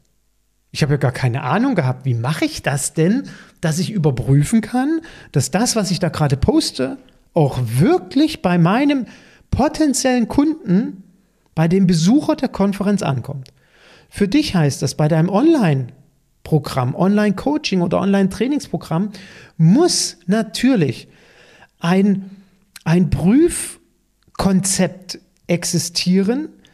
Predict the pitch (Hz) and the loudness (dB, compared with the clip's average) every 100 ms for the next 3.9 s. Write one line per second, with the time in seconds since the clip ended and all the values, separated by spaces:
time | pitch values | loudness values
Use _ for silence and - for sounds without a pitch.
0 | _ _ - 120 156 262 285 254 214 190 | _ _ -12 -4 0 0 0 -2 -2 -4
1 | - - 262 330 - - 139 - - - | -2 0 2 2 0 -2 -2 -4 -10 -4
2 | 156 127 151 247 277 - - 320 269 170 | -4 -2 -2 -2 -2 -2 0 0 2 0
3 | 175 156 135 127 - 123 127 123 - | 0 0 0 0 -4 -4 -6 -8 -12